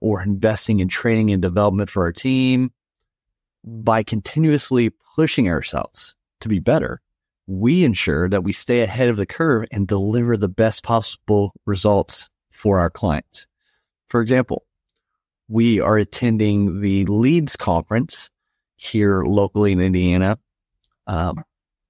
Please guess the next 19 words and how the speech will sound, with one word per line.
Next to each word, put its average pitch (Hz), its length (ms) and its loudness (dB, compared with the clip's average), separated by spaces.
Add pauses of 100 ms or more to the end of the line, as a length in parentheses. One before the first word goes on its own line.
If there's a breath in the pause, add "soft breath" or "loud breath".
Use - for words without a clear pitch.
that 101 140 2
is - 300 -2 (180)
done 101 300 2
through 101 320 -2
Northview 101 520 0
Church. - 400 -4 (680)
And 104 200 -2
it's 110 200 0
bringing 107 400 2
speakers, 104 800 -2
leadership 110 580 0
development 101 540 2
individuals, 92 560 0
business, 107 520 0 (440)
uh, 101 160 2
leaders 92 680 0
to 95 320 -2
help 120 300 -2
us - 460 -2